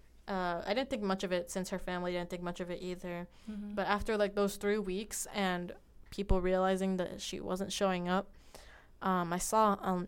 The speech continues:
Speaker 1: Instagram later from a BuzzFeed article, actually, which was really interesting to me, and I think it's why I found it so much more surprising that they started off with an undocumented immigrant is responsible for Millie Tibbetts, um, uh, dis-, disappearing.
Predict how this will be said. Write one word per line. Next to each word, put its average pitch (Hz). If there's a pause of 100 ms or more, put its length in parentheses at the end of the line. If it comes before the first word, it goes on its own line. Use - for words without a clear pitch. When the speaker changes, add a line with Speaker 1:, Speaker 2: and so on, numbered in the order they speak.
Speaker 1:
Instagram 190
later 175
from 214
a 190
BuzzFeed 214
article, 180
actually, 190
which 185
was 185
really 254
interesting 196
to 190
me, 180
and 175 (420)
I 185
think 180
it's 190
why 175
I 175
found 175
it -
so 185
much 180
more 190
surprising 202
that 180
they 185
started 190
off 185
with 175 (360)
an 185
undocumented 190
immigrant 185
is 180
responsible 180
for 185 (300)
Millie 185
Tibbetts, 180
um, 180 (840)
uh, 180 (260)
dis-, - (320)
disappearing. 185